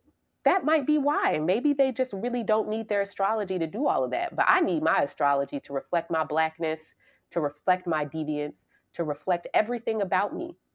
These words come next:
Because there's so many things in this world that don't take me into consideration.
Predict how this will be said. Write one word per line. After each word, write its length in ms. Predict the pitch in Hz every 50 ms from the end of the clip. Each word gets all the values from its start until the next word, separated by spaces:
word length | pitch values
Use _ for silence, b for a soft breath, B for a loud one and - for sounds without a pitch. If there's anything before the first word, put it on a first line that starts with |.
| _ _ _ _ _ -
Because 320 | - 190 185 - 202 180 -
there's 260 | 190 180 180 - -
so 140 | - 214 214
many 200 | 233 247 233 220
things 300 | 208 - 214 202 202 190 190
in 100 | 185 180
this 160 | 180 175 180
world 300 | 175 165 175 170 165 156
that 140 | 151 147 143
don't 240 | - 156 180 185
take 240 | - - 196 175 -
me 160 | 175 165 165
into 200 | 156 156 - -
consideration. 840 | 151 - 156 147 - 156 151 143 135 143 151 - - 120 120 98